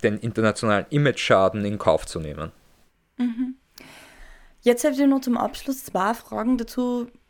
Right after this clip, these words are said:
Speaker 2: perspektivisch, wie's, wie du einschätzt, dass es weitergeht, ob du da Ideen hast. Ähm, zuerst eben, ähm, eine Frage zur Eskalation und dann vielleicht zur Deeskalation, also zur Frage nach Frieden.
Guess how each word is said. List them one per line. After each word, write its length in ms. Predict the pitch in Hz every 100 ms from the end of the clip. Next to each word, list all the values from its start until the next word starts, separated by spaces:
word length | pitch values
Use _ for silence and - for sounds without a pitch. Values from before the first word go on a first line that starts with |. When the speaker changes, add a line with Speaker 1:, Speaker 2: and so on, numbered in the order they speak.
| - -
Speaker 2:
perspektivisch, 720 | 220 - 233 247 262 269 226
wie's, 360 | 226 226 302 269
wie 160 | 214 214
du 100 | 220
einschätzt, 480 | 202 208 208 -
dass 80 | 208
es 160 | 202 -
weitergeht, 760 | 208 208 - 208 214 254 - 220
ob 180 | -
du 100 | -
da 240 | 208 214 214
Ideen 440 | 226 - 220 240 262
hast. 320 | 262 - - -
Ähm, 380 | 202 202 214 -
zuerst 540 | - 233 214 214 - -
eben, 600 | 214 196 214 208 208 247
ähm, 560 | 208 202 202 208 202 208 _ -
eine 140 | - 202
Frage 280 | 220 214
zur 140 | 226 -
Eskalation 640 | 214 - 226 220 214 214
und 180 | 214 -
dann 140 | 208
vielleicht 300 | 214 220 196
zur 100 | -
Deeskalation, 800 | - 226 214 - 208 196 208 214
also 160 | 233 214
zur 140 | 208
Frage 260 | 202 214 214
nach 100 | 214
Frieden. 460 | - 214 214 262